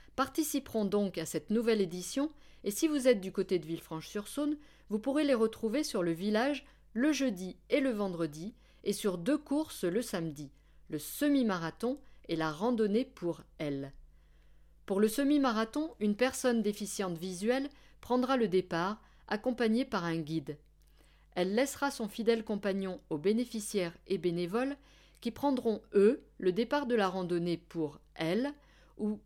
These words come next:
celui-ci sera ravi de retrouver ses homologues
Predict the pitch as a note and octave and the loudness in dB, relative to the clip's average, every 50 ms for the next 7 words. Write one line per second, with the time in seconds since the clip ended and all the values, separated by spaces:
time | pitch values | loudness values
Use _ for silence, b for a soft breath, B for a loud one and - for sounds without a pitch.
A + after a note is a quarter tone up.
0 | - - - - - A#3 A3 B3 A#3 A#3+ G#3+ - - - B3+ C#4+ C#4+ B3 - - | -18 -16 -10 -6 -4 -4 -2 -2 -4 -4 -4 -4 -4 -2 -2 -2 -2 -4 -6 -6
1 | G3 F3 E3 E3 D#3+ D3+ D3+ E3+ G#3+ B3+ A#3+ A3+ A#3+ A#3 F3 F3 E3 F3 G#3+ A3 | -6 -4 -2 -2 -2 -2 -2 0 0 0 0 0 -2 -2 -2 -2 -2 -2 -2 -4
2 | - - A#3 A3 G3 F#3 F3 E3+ - E3 C#3+ C#3+ F#3 A3 A3 G#3 F#3 F3+ F#3+ A3 | -4 -4 -4 -2 0 0 -2 -2 -2 -6 -4 -2 0 0 2 2 0 0 0 -2
3 | A#3+ A3 B3 | -2 -4 -6